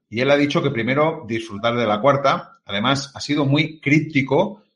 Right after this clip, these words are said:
cuando ha dicho que ahora está en Red Bull y que otro año puede estar en otro equipo.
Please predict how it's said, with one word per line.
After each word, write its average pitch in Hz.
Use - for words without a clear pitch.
cuando 131
ha 165
dicho 170
que 139
ahora 147
está 147
en 139
Red 117
Bull 147
y 107
que 104
otro 135
año 151
puede 123
estar 131
en 113
otro 135
equipo. -